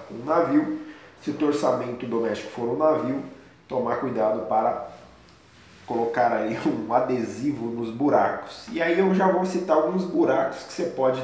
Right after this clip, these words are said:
tá pode tá levando uma partezinha do teu patrimônio embora. Mas, é, que é o seguinte, né? Academia que você não vai há mais de seis meses, aquele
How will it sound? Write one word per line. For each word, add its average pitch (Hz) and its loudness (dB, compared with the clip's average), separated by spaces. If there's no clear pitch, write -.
tá 127 2
pode 143 0
tá 156 4
levando 156 2
uma 131 -2
partezinha 170 2
do 151 -4
teu 147 2
patrimônio 139 0
embora. 123 6
Mas, - 2
é, 120 4
que 202 6
é - 10
o 196 8
seguinte, - -4
né? 120 0
Academia 190 2
que 196 2
você 196 -2
não 170 2
vai 135 6
há 120 2
mais 127 4
de - -6
seis 110 -4
meses, 107 -4
aquele 170 -2